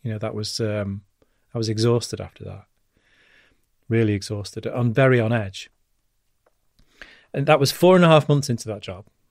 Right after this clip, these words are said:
at that point. Four and a half months I'd got to get that introduction. Next day,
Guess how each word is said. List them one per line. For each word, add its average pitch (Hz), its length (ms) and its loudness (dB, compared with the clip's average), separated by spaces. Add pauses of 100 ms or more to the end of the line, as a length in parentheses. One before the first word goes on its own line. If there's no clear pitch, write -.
(140)
at 104 80 -12
that - 160 -6
point. 101 320 -10 (320)
Four - 240 2
and 143 80 4
a 135 40 6
half 131 140 0
months 117 240 -2
I'd 104 140 -12
got - 220 -8
to - 160 -16
get - 160 -10
that - 140 -10
introduction. - 560 -12 (2500)
Next 160 320 2
day, 127 320 4